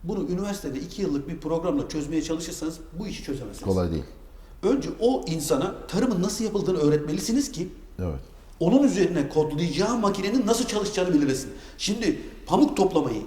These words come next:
Speaker 1: elle pamuk toplamayı bilmeyen bir insan bir robota o pamuğu toplatamaz.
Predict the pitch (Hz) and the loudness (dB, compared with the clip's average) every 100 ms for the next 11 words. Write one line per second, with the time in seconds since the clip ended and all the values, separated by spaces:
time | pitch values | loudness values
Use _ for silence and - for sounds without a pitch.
0 | - 240 277 - 180 233 - 196 160 151 | 6 8 10 8 4 2 4 4 6 6
1 | 131 147 233 170 120 113 190 202 170 165 | 4 4 2 2 2 2 0 0 -4 -4
2 | 180 220 - - - 170 208 196 123 160 | -4 -4 -6 -16 -12 -2 2 2 4 4
3 | 196 196 147 135 233 180 190 202 175 175 | 4 4 2 2 4 6 6 2 2 2
4 | 151 117 - | 2 -2 -6